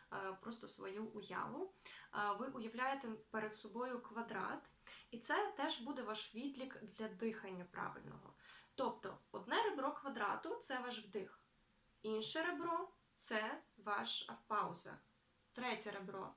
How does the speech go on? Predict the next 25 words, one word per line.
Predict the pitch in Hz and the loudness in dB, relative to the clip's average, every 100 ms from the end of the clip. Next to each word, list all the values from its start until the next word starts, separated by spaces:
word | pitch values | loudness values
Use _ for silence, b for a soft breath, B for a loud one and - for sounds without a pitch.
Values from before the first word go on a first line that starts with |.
| - | -2
це | - 196 | -2 -2
видих, | 180 190 180 226 370 - _ | -4 -4 -2 0 -2 -6 _
і | 208 | -8
четверта — | - 214 226 262 - 285 269 | -6 -2 2 4 2 -2 -4
це | - | -4
пауза. | 208 - 170 - 143 - - _ _ B B B - | -4 0 0 0 -4 -8 -12 _ _ B B B -8
Таким | 196 294 381 | -4 2 4
чином | 381 302 311 320 - | 4 2 0 -2 -4
ви | 185 220 214 | -2 0 0
теж | - 262 311 | 0 2 2
просто | - 226 262 262 226 | 0 -2 -2 -2 -4
дихаєте | 190 226 226 220 208 | -2 0 -2 -2 -2
рівномірно. | 214 220 208 202 202 202 185 - - B B B B - | 0 0 -2 -4 -2 -2 -4 -8 -10 B B B B -2
Ви | 220 233 | 0 2
не | 208 208 208 | 0 0 0
задихаєтесь, | 196 208 196 185 226 269 302 294 285 277 | 0 -2 -4 4 8 8 6 -2 -2 0
ви | 220 214 | 0 -2
не | 202 | -4
прискорюєтесь, | - 190 - 233 285 320 302 240 - | -6 -4 -2 0 0 0 -2 -4 -6
у | |
вас | - - - - | -2 2 2 0
є | 214 202 214 - | -4 -4 -4 -4
окремий | 202 208 208 208 | -8 -6 -6 -6
темп. | - - 226 | -4 -4 -4
Тобто, | 294 294 226 214 | -6 -4 -4 -6